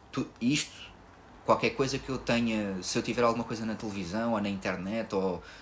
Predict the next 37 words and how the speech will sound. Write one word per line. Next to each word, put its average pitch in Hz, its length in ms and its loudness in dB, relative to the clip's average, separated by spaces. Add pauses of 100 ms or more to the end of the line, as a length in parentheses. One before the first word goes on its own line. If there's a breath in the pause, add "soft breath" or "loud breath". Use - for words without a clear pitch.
(140 loud breath)
o - 80 -8
podcast - 540 0
for 101 160 0
bom, 110 240 0 (320)
é 104 100 2
tudo 135 380 -2 (240)
para 101 540 6
eu 107 120 0
conseguir 113 560 -2
arranjar, 107 460 -2
eh, 98 240 -6 (680 loud breath)
maneira 110 280 2
de 107 60 2
atuar. 80 340 -4
É 120 80 0
só - 140 0
isso 117 160 0
que 107 60 -2
eu 95 60 0
quero. 82 180 -6
E 98 160 4
é 110 60 10
o 113 80 8
que - 80 -4
eu 120 80 4
quero, 117 440 0
tipo, - 180 -6 (180)
se - 240 -6
me 110 80 0
desse 110 320 0
um 107 80 0
desejo, 110 340 0
era, 110 140 2
tipo, 107 180 -6 (140)
viver 104 500 0
de 92 400 -6
atuações. 82 540 -6